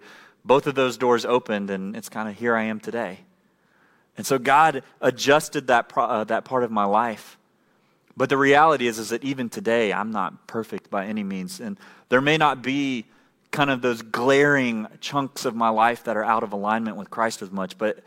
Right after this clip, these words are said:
I think as we mature and as I've matured, what happens when we start to know God better and know ourselves better is that we just start to see all the little ways that we're out of alignment with God. The chips and the cracks and the things that start to shift out of place.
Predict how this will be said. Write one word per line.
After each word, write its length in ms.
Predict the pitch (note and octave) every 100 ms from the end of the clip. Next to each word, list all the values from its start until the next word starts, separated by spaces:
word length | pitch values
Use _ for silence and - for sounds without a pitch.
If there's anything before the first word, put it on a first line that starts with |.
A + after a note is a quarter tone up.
| - - -
I 120 | D3
think 240 | - F#3+
as 120 | F3 C3+
we 180 | D3
mature 460 | D#3 B2 - D#3 E3
and 80 | C3+
as 140 | A2
I've 240 | G2+ D3 C3+
matured, 460 | A2+ - A2+ G2+
what 160 | G#2+ A2
happens 560 | B2+ C3+ B2+ A2+ - - _ _ _
when 140 | A2
we 80 | A2+
start 260 | - C#3 -
to 80 |
know 300 | A#2 B2+ C3+
God 320 | B2+ C3 C#3 B2
better 280 | B2 A#2
and 140 | G2+ G2+
know 140 | B2+
ourselves 480 | B2 - C3+ C3+ A2+
better 300 | A2 G2+ F#2+
is 180 | F#2 -
that 180 | G#2 - _ _ _ _ _ _
we 120 | G#2+
just 160 | B2+ E3+
start 180 | G3 F3+
to 60 | C3
see 240 | - E3+
all 120 | D3
the 100 | A2+
little 360 | G2 A#2 F3 C#3
ways 600 | B2 A2 G2 G#2 - - _ _ _ _ _
that 120 | - A#2+
we're 140 | A#2
out 180 | C3 D3
of 120 | C3
alignment 480 | A#2+ A#2 B2 A#2+ G#2+
with 120 | G2
God. 360 | G#2 G#2 G2+ G2 _ _ _ _ _ _ _ _ _
The 80 | G#2+
chips 500 | - E3+ - - -
and 100 | C3+
the 40 |
cracks 500 | A#2 D3+ D3 B2 -
and 100 | C3
the 60 | A#2
things 320 | - C#3 B2+
that 140 | A#2 -
start 340 | C#3 C3+ -
to 60 | A#2
shift 460 | - - C#3 - -
out 140 | A#2
of 80 | A2
place. 600 | - C3+ B2 A2 - -